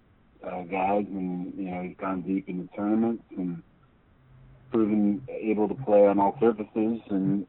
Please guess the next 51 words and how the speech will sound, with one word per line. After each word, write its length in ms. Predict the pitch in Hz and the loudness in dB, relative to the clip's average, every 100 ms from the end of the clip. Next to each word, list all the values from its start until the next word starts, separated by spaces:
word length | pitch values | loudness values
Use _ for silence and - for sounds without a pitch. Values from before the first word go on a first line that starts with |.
| - | -6
and 300 | 104 104 107 - 160 156 - | -2 0 0 -2 -8 -10 -2
he's 140 | 127 | 4
a 80 | 123 | 6
lot 180 | 120 117 | 8 8
of 80 | 117 | 8
fun 200 | 131 120 | 6 8
to 80 | 104 | 8
watch. 320 | 110 139 110 - - - | 8 8 4 -4 -4 4
But 260 | 101 95 | 4 4
yeah, 240 | 123 131 - - | 4 4 4 2
seeing 320 | 131 131 120 | 4 6 4
these 160 | 110 - | 2 0
kinds 220 | 117 104 | 2 2
of 100 | 98 | 0
things 560 | - 120 120 98 92 87 | 0 2 2 0 -4 -4
just 220 | 101 - | -4 0
makes 240 | 110 107 - | 2 2 0
you 100 | 98 | 0
wonder, 560 | 101 113 120 101 101 98 _ _ _ _ _ _ - | 4 6 8 8 6 2 _ _ _ _ _ _ -2
you 100 | 98 | 4
know, 120 | 101 | 4
when 280 | 98 110 113 | 6 6 6
is 140 | 104 - | 4 4
he 120 | 104 | 4
gonna 220 | 101 98 | 4 4
get 160 | 98 101 | 4 4
it 100 | 101 | 4
all 160 | 95 | 4
together? 600 | 95 90 104 107 98 95 | 2 6 6 8 6 4
And, 340 | 92 90 - - 104 | 0 -4 -10 -12 -6
um, 480 | 92 90 90 87 - | -4 -4 -4 -10 -8
you 120 | 104 95 | -6 -4
know, 220 | 90 90 | -4 -6
it's 140 | 90 | -4
like 140 | 101 92 | -2 2
every 220 | 104 107 | 2 2
time 240 | 113 110 | 2 2
he 80 | 104 | 2
kinda 240 | 90 107 101 | 0 -2 0
has 220 | 104 101 | 0 0
one 140 | 104 | 0
of 60 | 95 | 0
these, 180 | 95 95 | -2 -4
I 80 | - | -6
feel 160 | 101 98 | 2 4
like 180 | 95 92 | 4 0
he 100 | 101 87 | -6 0
takes 260 | 104 95 - | 0 0 -4
a 40 | - _ | -20 _
step 260 | 104 95 - | 2 2 2
back 520 | 110 110 98 - - | 2 2 2 -4 -20